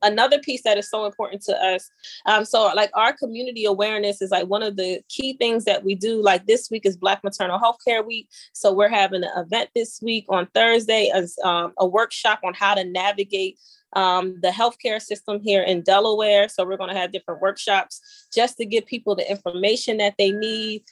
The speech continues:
about Delaware, about our healthcare system, and how to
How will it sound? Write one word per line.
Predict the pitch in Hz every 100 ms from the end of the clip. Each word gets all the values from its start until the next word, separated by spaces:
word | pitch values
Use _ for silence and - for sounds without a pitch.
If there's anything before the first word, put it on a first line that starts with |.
| _ 190
about | 196 196 214 233
Delaware, | 220 214 214 208 214 196
about | 185 196
our | 214
healthcare | 226 - - 214
system, | - 214 202 185
and |
how | 196
to | 196